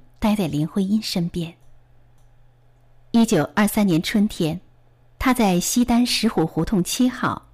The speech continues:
成立了专门编辑出版新派诗集的新月社。林徽因参加了新月社，他在这里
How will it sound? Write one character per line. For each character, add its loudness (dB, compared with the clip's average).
成 2
立 6
了 0
专 2
门 4
编 2
辑 0
出 -2
版 -2
新 0
派 0
诗 -2
集 -4
的 -6
新 2
月 2
社。 -4
林 4
徽 4
因 4
参 2
加 2
了 -2
新 0
月 -2
社， -4
他 2
在 4
这 2
里 0